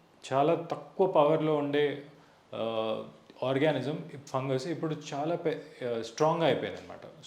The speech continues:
So, దీంతోని మనకి రిజల్ట్స్ అనేవి, ఆ, ప్రతి ఒక్క పేషెంట్ దీంతో బాధపడుతున్నారు. So, ఫస్ట్ మీరు అర్థం చేసుకోవాల్సింది ఏంటంటే మీ మెడికల్ షాప్స్లోకి వెళ్ళి,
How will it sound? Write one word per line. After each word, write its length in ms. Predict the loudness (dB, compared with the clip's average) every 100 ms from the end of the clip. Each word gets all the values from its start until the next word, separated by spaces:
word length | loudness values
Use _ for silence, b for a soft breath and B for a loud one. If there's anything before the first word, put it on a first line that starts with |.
| -2
So, 300 | -2 -2 -2
దీంతోని 580 | 0 0 -2 -4 -4 -4
మనకి 320 | -6 -6 -4
రిజల్ట్స్ 400 | -4 -2 -2 -2
అనేవి, 360 | -4 -6 -8 -10 -16 B B B B _ -2
ఆ, 340 | 0 2 -2 -2
ప్రతి 280 | -4 4 6
ఒక్క 260 | 6 4
పేషెంట్ 380 | 2 0 -2 -6
దీంతో 260 | -6 -6 -2
బాధపడుతున్నారు. 800 | 2 2 0 -8 -12 -16 -6 -4
So, 60 |
ఫస్ట్ 540 | -4 0 2 2 0 -4
మీరు 180 | 0
అర్థం 260 | 0 0 -2
చేసుకోవాల్సింది 600 | -4 -4 -6 -8 -10 -14
ఏంటంటే 580 | -14 -10 -4 -4 -4 -10 B B B B B B -20 _ -18 -10
మీ 200 | -4 -2
మెడికల్ 440 | 2 2 2 2
షాప్స్లోకి 680 | 2 0 -2 -4 -2 -2 -2
వెళ్ళి, 440 | -2 -2 -4 -6